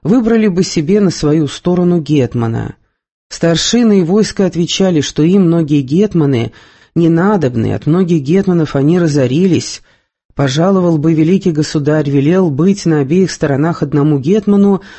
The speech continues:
Ивану Самойловичу. Самойлович стал было отговариваться, но поднялся крик, что им люб. Старшины схватили его, поставили на скамью и покрыли бунчуком,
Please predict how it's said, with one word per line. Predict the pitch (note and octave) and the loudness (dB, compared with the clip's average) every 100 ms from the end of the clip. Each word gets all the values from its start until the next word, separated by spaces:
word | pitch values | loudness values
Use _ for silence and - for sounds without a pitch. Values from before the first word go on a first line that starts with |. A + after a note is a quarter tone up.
| - | -10
Ивану | - D#3 D3 D#3 D#3+ - | -2 0 0 0 0 -2
Самойловичу. | - E3+ D#3 C#3 A#2 F#2+ E2 - - - _ _ _ _ _ _ _ _ _ _ | -2 0 0 0 0 -2 -6 -10 -12 -16 _ _ _ _ _ _ _ _ _ _
Самойлович | - D3 C3 C#3 B3+ C4 - | -4 -2 0 2 2 0 -2
стал | - G#3 G#3 | -2 0 0
было | G#3 G#3+ | 0 0
отговариваться, | G3+ G3+ G3+ E3+ B2 A#2+ A2 - B2 | 0 0 0 0 0 -2 -4 -4 -2
но | D#3 G#3 | 0 0
поднялся | E3+ C#3+ E3+ F3+ - F3 | -2 0 0 -2 -2 -2
крик, | E3+ D#3+ C#3 | 0 0 -2
что | - - D3 C3+ | -6 -2 0 0
им | - F3 F3 - | 0 0 0 -2
люб. | D#3 F3 D3+ - - - _ _ _ _ - | 0 2 0 -4 -16 -18 _ _ _ _ -14
Старшины | - C3 - D3+ C#3 | -4 -2 -2 -2 -2
схватили | - C#3+ C3 - F3+ G3+ A3 | -4 -2 -2 -2 0 2 2
его, | A3 A3+ A3+ G#3 - - _ | 2 2 0 -4 -18 -20 _
поставили | C3 - F#3 G#3 G3 | -6 -2 0 2 2
на | F3 D#3 | 2 -2
скамью | - C3+ C3+ F3 | -2 -4 0 0
и | G#3 | 0
покрыли | G3+ A#2+ E3 F#3+ F#3+ | 0 -4 0 0 2
бунчуком, | F3 G3 - G3 C#3+ C3+ A#2 | 2 0 0 -2 0 0 0